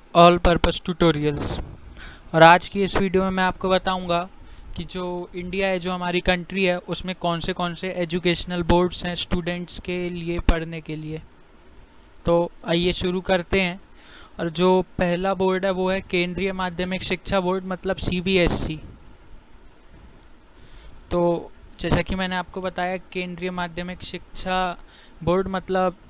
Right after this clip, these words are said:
सीबीएसई, जिसका full form होता है Central Board of Secondary Education। तो पहले इसका objective देखते हैं,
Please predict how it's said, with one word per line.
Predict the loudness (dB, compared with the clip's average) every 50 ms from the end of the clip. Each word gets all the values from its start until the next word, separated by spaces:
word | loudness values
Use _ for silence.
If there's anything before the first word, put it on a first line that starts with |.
| -18 -8
सीबीएसई, | -6 -4 -2 -2 -2 -2 0 0 -2 -2 -4 -8 -8 -6
जिसका | -4 -4 -4 -4 -2 -4 -4
full | -2 -2 -4 -2
form | -2 -2 -4 -2
होता | -2 -4 -4 -2 -2 -2
है | 0
Central | 0 0 0 -2 -2 -4 -4 -4 -4 -4
Board | -2 0 0 0 0 -2
of | -4 -6
Secondary | -6 -8 -8 -8 -8 -10 -8 -6 -4 -2 -2 -2
Education। | -4 -6 -6 -6 -6 -6 -6 -8 -10 -10 -12 -16 -20 -20 -20 -20 -20 -20 -20 -20 -20 -20 -20 -18 -14 -4 0
तो | 2 2 4 4 2 2 2 0 0
पहले | 2 2 2 0
इसका | 0 0 2 4
objective | 6 6 6 4 6 4 4 4 4 2 -2 -2 0
देखते | 2 0 0 0 -2 -6 -4 -4
हैं, | -2 -2 -4 -4